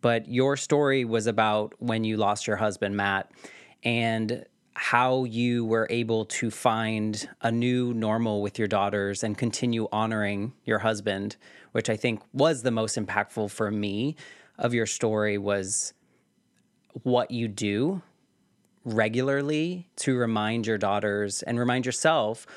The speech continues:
of the journey that you were on with your husband, Matt. So, you know, that's just a brief recap of, of what your episode was about.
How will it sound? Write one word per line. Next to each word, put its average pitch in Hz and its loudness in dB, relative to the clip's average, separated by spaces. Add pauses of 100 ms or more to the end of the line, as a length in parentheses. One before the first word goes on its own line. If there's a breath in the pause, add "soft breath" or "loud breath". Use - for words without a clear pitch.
(220 loud breath)
of 127 0
the 123 2
journey 113 0
that 104 0
you 110 0
were 107 0
on 107 0
with 101 -4
your 101 -2
husband, 101 -4
Matt. 101 -4
So, 101 0 (420 loud breath)
you 131 2
know, 120 2
that's 127 4
just 143 2
a 127 4
brief 120 0
recap 110 2
of, 107 -2
of 104 0
what 110 2
your 104 -2
episode 101 -2
was 98 -4
about. 101 0